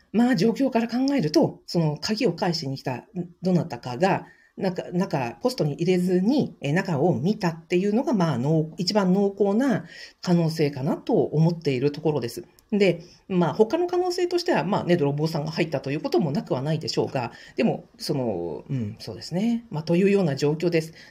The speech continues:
で、<laughs> なので、今からですね、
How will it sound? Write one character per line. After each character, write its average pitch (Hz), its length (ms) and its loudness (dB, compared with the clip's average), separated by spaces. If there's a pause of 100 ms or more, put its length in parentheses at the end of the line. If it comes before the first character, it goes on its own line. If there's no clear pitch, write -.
(720)
で、 180 340 2 (260)
<laughs> 294 260 10
な 226 100 4
の 202 120 2
で、 185 280 0 (500)
今 226 200 2
か 220 80 -4
ら 214 80 0
で 214 100 4
す 214 100 -6
ね、 160 200 -2